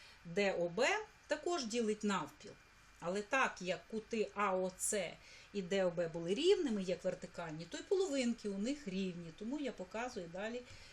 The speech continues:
що ці кути також однакові по, е, однакової кількості дуг показую.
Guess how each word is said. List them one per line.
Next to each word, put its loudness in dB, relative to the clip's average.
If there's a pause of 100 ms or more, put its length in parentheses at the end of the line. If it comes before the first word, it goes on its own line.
(160)
що -6
ці -4
кути -6
також 0
однакові 0 (320)
по, -2
е, -4 (600)
однакової 0
кількості -6
дуг -4 (100)
показую. -14